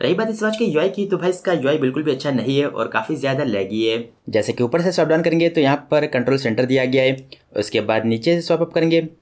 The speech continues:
तो यहाँ से नोटिफिकेशन देख सकते हैं और देख सकते हैं ये काफ़ी ज़्यादा लैग करता है। उसके बाद लेफ्ट से स्वाइप करेंगे तो यहाँ पर आपको मेन्यू मिल जाती है जहाँ पर सारे फीचर्स दिए गए हैं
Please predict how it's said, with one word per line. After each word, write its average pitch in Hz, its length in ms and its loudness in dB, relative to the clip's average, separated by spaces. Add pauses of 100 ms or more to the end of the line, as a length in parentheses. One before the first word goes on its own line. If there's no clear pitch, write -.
तो 120 80 2
यहाँ 123 160 2
से 151 120 0
नोटिफिकेशन 123 480 0
देख 98 120 2
सकते 113 380 0
हैं 117 180 -4 (340)
और 117 240 2
देख 175 140 2
सकते 180 180 -2
हैं 180 60 2
ये 170 40 -2
काफ़ी 151 220 -2
ज़्यादा 147 220 2
लैग 98 260 0
करता 101 260 -2
है। 113 180 2 (560)
उसके 110 300 -2
बाद 110 260 0
लेफ्ट 165 200 0
से 180 80 0
स्वाइप 175 200 0
करेंगे 175 260 2
तो 175 140 -2
यहाँ 143 320 2
पर 143 80 2
आपको 139 260 0
मेन्यू 123 240 4
मिल 127 100 2
जाती 127 220 2
है 127 60 4
जहाँ 113 180 -2
पर 120 120 -2
सारे 113 220 0
फीचर्स 123 300 -2
दिए 120 220 2
गए 120 120 2
हैं 123 280 0